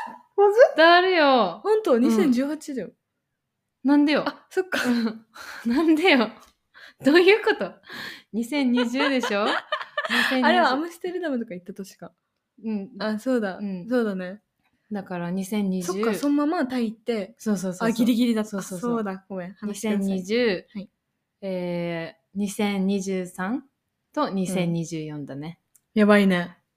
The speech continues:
Speaker 2: 四回中。
Speaker 1: まあまあすごいんちゃう？
Speaker 2: うん、超すごい。
Speaker 1: 人生で。
Speaker 2: オーストラリアで三回。
Speaker 1: 確かに。え、それはすごい。
Speaker 2: すごいね。しかもこの四年に、三、四年の中に三回。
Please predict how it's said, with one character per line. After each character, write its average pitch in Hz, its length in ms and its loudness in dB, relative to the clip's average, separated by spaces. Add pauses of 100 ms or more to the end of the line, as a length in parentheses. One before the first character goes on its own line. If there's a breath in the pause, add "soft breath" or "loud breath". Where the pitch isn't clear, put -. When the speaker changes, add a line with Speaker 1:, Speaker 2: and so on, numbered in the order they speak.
(220)
Speaker 2:
四 208 260 2
回 196 320 0
中。 202 520 -2
Speaker 1:
ま 226 100 4
あ 262 60 6
ま 285 80 4
あ 320 80 0
す 320 100 -10
ご 277 100 2
い 240 40 4
ん 208 40 2
ち 185 100 -6
ゃ - 20 -6
う？ 185 40 -4
Speaker 2:
う 202 420 4
ん、 - 40 -4
超 233 180 2
す 233 100 -8
ご 226 60 -2
い。 - 40 0
Speaker 1:
人 254 260 8
生 220 180 6
で。 226 240 2 (1040)
Speaker 2:
オ 214 80 -2
ー 208 40 0
ス 254 180 6
ト 214 80 4
ラ 220 100 4
リ 202 160 0
ア 190 80 0
で 175 240 -4
三 190 240 -6
回。 180 220 -6 (260 loud breath)
Speaker 1:
確 359 260 2
か 269 120 0
に。 220 180 -2
え、 262 80 -4
そ 320 140 -2
れ 349 80 2
は 349 100 2
す 302 100 -6
ご 226 160 -4
い。 180 60 -10
Speaker 2:
す 220 120 -8
ご 226 180 -2
い 220 80 0
ね。 208 420 -4 (720)
し - 100 -18
か 220 140 -2
も 190 100 -4
こ 214 160 -2
の 202 240 0
四 196 180 -2
年 214 280 2
に、 170 160 -8 (180)
三、 180 400 -12
四 214 180 -2
年 220 360 -2 (200)
の 190 180 -4
中 190 260 -4
に 175 100 -6
三 175 240 -10
回。 165 300 -14